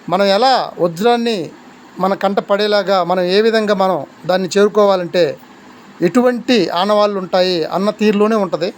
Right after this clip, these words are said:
ఎక్కువ శాతం కూడా. ఓకేనా? ఓకే ఫ్రెండ్స్, వీడియోలోకి వెళ్దాం. మన ఈ వీడియో వచ్చేసి ఫ్రెండ్స్,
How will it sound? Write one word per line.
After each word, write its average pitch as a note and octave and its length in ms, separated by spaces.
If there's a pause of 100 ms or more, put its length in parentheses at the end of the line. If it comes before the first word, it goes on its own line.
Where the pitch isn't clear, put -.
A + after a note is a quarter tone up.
ఎక్కువ F3+ 280
శాతం F#3 300
కూడా. D#3+ 240 (800)
ఓకేనా? G#3+ 340 (1900)
ఓకే F3 180
ఫ్రెండ్స్, G#3+ 280
వీడియోలోకి F#3+ 300
వెళ్దాం. G3 220 (1160)
మన F#3 520 (160)
ఈ G3 260
వీడియో A3+ 300
వచ్చేసి D#3+ 320
ఫ్రెండ్స్, A3 340